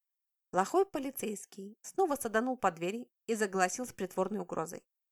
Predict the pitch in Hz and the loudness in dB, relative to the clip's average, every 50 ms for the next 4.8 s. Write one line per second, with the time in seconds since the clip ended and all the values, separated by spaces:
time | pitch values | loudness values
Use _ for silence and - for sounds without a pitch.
0 | _ _ _ _ - - - 220 254 269 262 262 - 254 254 254 254 254 285 - | _ _ _ _ -6 -2 0 0 2 2 0 0 0 0 0 0 0 -2 -2 -2
1 | - - 381 381 269 214 - - - 185 _ - 202 - - 180 180 180 _ _ | 2 4 4 4 4 2 -2 -8 -12 -14 _ -10 -8 -4 -4 -4 -4 -4 _ _
2 | - 330 320 247 220 - - - 180 - - 233 220 - 190 196 196 - - - | -2 0 0 0 0 -2 -4 -8 -8 -6 -4 -4 -2 -2 -4 -4 -6 -8 -8 -8
3 | 196 202 - 302 320 - - - - 220 214 - - 202 208 - - 220 208 - | -6 -2 -2 -2 -2 -4 -6 -6 -6 -8 -8 -8 -8 -8 -8 -6 -8 -8 -8 -10
4 | _ - - 180 170 - - 190 175 165 160 - - - 196 | _ -14 -14 -14 -12 -10 -10 -10 -10 -12 -16 -18 -20 -20 -20